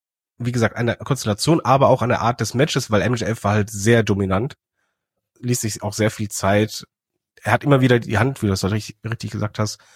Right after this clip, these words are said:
von Strong bearbeitet und verletzt. Strong hatte immer wieder seine Momente, wo er dann halt seine Moves durchgebracht hat, aber eigentlich, ja, so wie es anfing, endete das Match auch. Es, es gab halt am Ende die Aufgabe von Strong in den, im Salt of the Earth,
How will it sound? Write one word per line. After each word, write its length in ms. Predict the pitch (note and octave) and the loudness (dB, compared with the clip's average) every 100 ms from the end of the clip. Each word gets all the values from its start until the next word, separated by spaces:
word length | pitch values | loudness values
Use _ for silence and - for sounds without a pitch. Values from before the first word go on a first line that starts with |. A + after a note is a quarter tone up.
| _ _ _ _ | _ _ _ _
von 420 | - - A2 G#2+ - | -8 -2 0 0 0
Strong 300 | - A#2 A2 | 2 4 4
bearbeitet 840 | - G2+ A2 A2+ A2+ A#2+ A2 - | 2 4 6 6 4 2 -2 -4
und 460 | G2+ G#2 G#2 G#2 - | -6 -4 -4 -8 -10
verletzt. 640 | - G#2 A2 - - - | -2 2 2 0 -10 -6
Strong 220 | - A2+ | -2 0
hatte 160 | A#2+ G#2+ | 2 0
immer 160 | A2+ | 2
wieder 200 | A2 A2 | 4 4
seine 220 | G#2+ G#2+ G#2+ | 6 4 4
Momente, 380 | A2 A2+ A#2 | 2 2 2
wo 120 | A2 G2+ | 0 2
er 80 | |
dann 220 | A2+ G#2+ G#2+ | 4 4 4
halt 180 | A2 | 2
seine 160 | - A2+ | 2 2
Moves 240 | A2+ A#2 | 2 0
durchgebracht 440 | - A#2+ - A2+ - | -2 -4 -2 -2 -2
hat, 100 | G#2+ | -4
aber 160 | G2 | -2
eigentlich, 400 | F#2+ A2+ B2 B2+ - _ _ _ _ _ _ _ _ _ - | 2 4 4 0 -6 _ _ _ _ _ _ _ _ _ -6
ja, 180 | F#2+ A#2+ - _ _ | -2 -2 -6 _ _
so 240 | - B2+ D3+ | 0 2 4
wie 60 | |
es 120 | F3 | 2
anfing, 460 | - C#3 F3+ - E3+ | 2 2 2 2 2
endete 340 | C#3 C#3+ - | 4 4 2
das 240 | G2+ F#2 - | -2 -4 -2
Match 240 | F#2+ - - | -4 -4 -8
auch. 360 | F2+ F#2+ - _ _ | -10 -12 -16 _ _
Es, 160 | G2 G2+ | -8 -8
es 280 | G2 C#2+ G2 | -10 -8 -2
gab 180 | A2+ | 0
halt 160 | B2 G#2 | 2 2
am 80 | G#2+ | 2
Ende 540 | A2 A#2+ A#2 A#2 A2 - _ - | 2 4 6 4 2 -2 _ -2
die 80 | |
Aufgabe 340 | F2+ A#2+ B2 G#2+ | 0 2 2 2
von 180 | - A2 | 0 -2
Strong 480 | - A2+ A2+ A2 - | 2 2 2 0 -2
in 120 | G#2 | -4
den, 200 | G#2 G2 - _ - | -4 -4 -12 _ -8
im 240 | A2+ G#2+ | -2 -2
Salt 400 | - G2 A2 A2+ | 0 2 2 2
of 160 | A2 G#2+ | -2 -6
the 240 | G2 F#2 | -2 0
Earth, 300 | D3 F#3+ - | 0 0 -6